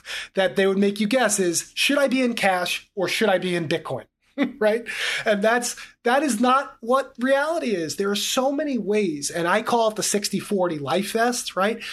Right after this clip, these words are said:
You shouldn't have to just jump into the deep end of the pool or get out of the pool. You know, you should have a,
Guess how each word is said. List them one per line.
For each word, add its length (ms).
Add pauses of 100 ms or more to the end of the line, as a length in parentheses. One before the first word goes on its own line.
(120)
You 100
shouldn't 300
have 160
to 80
just 200
jump 300
into 180
the 80
deep 240
end 180
of 60
the 60
pool 260
or 100
get 180
out 160
of 60
the 80
pool. 460 (300)
You 60
know, 40
you 180
should 300
have 360
a, 260